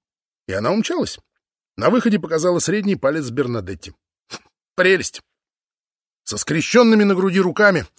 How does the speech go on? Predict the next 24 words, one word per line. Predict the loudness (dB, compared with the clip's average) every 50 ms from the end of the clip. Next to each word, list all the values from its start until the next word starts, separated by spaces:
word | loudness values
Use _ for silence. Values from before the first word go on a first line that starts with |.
| _ _ _ _ _
с | -14 -14 -10
тройным | -6 -4 -2 0 0 0 0
подбородком, | 0 -2 -2 0 2 2 4 2 2 0 -4 -8 -10 -10 _ _ _ _ _ _ _
Квигли | -10 -6 -4 -4 -2 -2 0
напоминал | 0 0 0 0 0 0 0 0 -2 -2
толстую | -2 -2 -2 -2 -2 -2 -2 -2 -2
старуху, | -2 0 0 0 0 2 0 -2 -4 -6 -14
брюзжащую | -12 -10 -10 -8 -8 -4 -2 -4 -4 -4 -6 -8 -8 -6 -6
на | -6 -6
распущенную | -6 -6 -6 -8 _ -8 -8 -6 -6 -6 -6 -4 -4 -6 -6
современную | -8 -8 -8 -8 -8 -6 -6 -6 -6 -6 -6
молодёжь. | -8 -8 -8 -10 -10 -12 -14 -14 -16 -16 _ _ _ _ _ _ _ _ _ _ _ _ -16
На | -14 -12
мгновение | -8 -4 -2 0 2 2 4 4 4 2
холодная, | 2 2 2 2 2 2 2 0 0 -2 -2 -4 -6 _ -18 -20 -20 _ -14
отстранённая | -12 -8 -8 -8 -6 -4 -4 -2 0 0 0 0 0 0 -2
часть | -2 0 0 0 0 0 -2
меня | -2 -2 0 0 2 2
возобладала, | 2 2 0 0 0 0 0 0 2 2 2 2 2 -2 -4 _ _ _ _ _ _ _ _ _ _
и | -6 -2
я | -2 0
едва | 0 0 -2 0 -2 -2
не | -2 -2
улыбнулся. | -4 -4 -4 -4 -4 -6 -6 -6 -6 -8